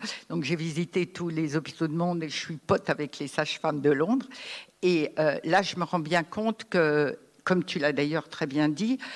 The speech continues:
la mentalité anglo-saxonne n'a rien à voir avec la mentalité française et qu'entre autres, les médecins apprennent la physiologie des sages-femmes. Donc c'est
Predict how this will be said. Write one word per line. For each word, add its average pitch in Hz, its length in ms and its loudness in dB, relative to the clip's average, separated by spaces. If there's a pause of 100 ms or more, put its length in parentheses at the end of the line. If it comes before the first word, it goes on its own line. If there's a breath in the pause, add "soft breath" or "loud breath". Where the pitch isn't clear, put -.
(220 loud breath)
la 151 180 2
mentalité 190 840 2
anglo-saxonne 160 1080 0
n'a 127 100 2
rien 190 440 0
à 185 40 2
voir 185 200 -2
avec 170 200 -4
la 160 80 2
mentalité 151 600 -2
française 180 640 0 (300 loud breath)
et 147 100 -6
qu'entre - 380 -2
autres, - 440 2 (280 loud breath)
les 165 140 2
médecins 180 400 2
apprennent 269 360 6
la 233 80 8
physiologie 185 640 0
des 170 120 -10
sages-femmes. 175 560 -10
Donc 175 200 -10
c'est - 280 -10